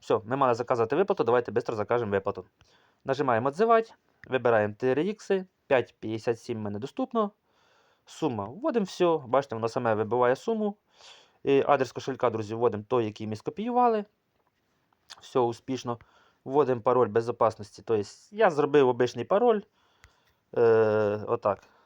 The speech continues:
Як то кажуть, щоб, <laughs> якщо хтось захоче вкрасти, то не вкраде все одно.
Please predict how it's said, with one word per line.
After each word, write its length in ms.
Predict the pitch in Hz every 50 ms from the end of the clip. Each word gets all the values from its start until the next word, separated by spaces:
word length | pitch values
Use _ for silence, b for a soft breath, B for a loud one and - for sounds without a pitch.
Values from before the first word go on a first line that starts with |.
| b b b b b _ _ _ _ _ _ _ _ _ _ _ _ _ _ _ _ _ - - _ _ _ _ _ _
Як 140 | - 113 -
то 120 | - -
кажуть, 440 | 101 - 107 104 101 98 - - - _ _ _ _ - - _ _ _ _ _ _ _ _
щоб, 260 | _ - - - - _ _ _ -
<laughs> 1200 | - - 143 - - 107 110 - _ _ _ _ _ _ _ _ _ _ _ - _ _ _ -
якщо 220 | 135 - - 156
хтось 180 | - 165 151 135
захоче 340 | 147 147 - 151 - 147
вкрасти, 420 | 147 - - 165 170 156 - - 127
то 280 | - 123 120 120 - _ _
не 120 | 120 120
вкраде 320 | 113 - 127 117 110 107 104
все 180 | 104 - 107
одно. 280 | 104 101 101 101 98